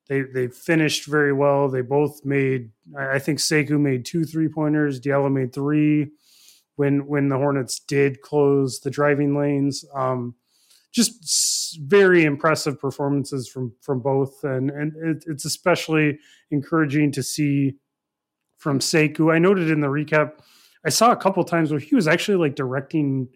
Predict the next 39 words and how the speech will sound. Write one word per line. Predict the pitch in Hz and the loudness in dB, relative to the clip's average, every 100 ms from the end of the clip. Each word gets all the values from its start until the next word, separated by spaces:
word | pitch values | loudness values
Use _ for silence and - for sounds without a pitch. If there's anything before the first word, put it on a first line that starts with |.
| _ _ _ | _ _ _
traffic | - 143 147 196 185 | -2 -2 0 -4 -4
kind | 185 180 | -2 0
of | 175 | 2
offensively, | 180 196 180 190 196 190 | 0 0 -2 0 0 0
even | 185 196 | 0 0
when | 170 165 | 2 0
he | |
didn't | 143 165 | 0 -2
have | 160 139 | -2 -4
the | 123 | -4
ball | 131 147 | -2 0
yet. | 160 165 170 180 _ _ _ _ _ _ | 2 2 0 -6 _ _ _ _ _ _
And, | 160 151 143 139 | 0 2 2 2
um, | 131 127 120 117 - _ _ _ - | 0 0 -2 -8 -12 _ _ _ -4
he, | 208 | -2
he | 175 190 | 0 0
ju-, | 165 233 | 2 -2
he's | 170 190 170 | 2 0 2
just | 208 - 190 | 2 2 2
looking | 190 190 | 2 2
a | 156 | 4
lot | 147 156 156 | 4 4 2
more | 147 135 | -4 -4
comfortable | 151 139 143 151 151 143 - - _ _ - | -8 -8 -4 0 2 0 -4 -12 _ _ -2
on | 156 151 | 2 2
the | 147 | 0
court. | - 143 143 143 139 _ _ _ _ _ | 0 2 4 2 -2 _ _ _ _ _
He | - 151 | -4 0
has | 147 151 | 2 2
a | |
much | 143 175 180 | 2 2 0
better | 196 165 156 | 0 2 2
idea | 143 127 151 151 | 2 0 0 2
of | 143 127 | 0 -2
what | 123 151 | -2 -4
he | 123 156 | 0 0
needs | 151 139 - | 0 -2 -6
to | 127 | -8
do | 127 139 139 135 131 | -4 -2 0 -2 -4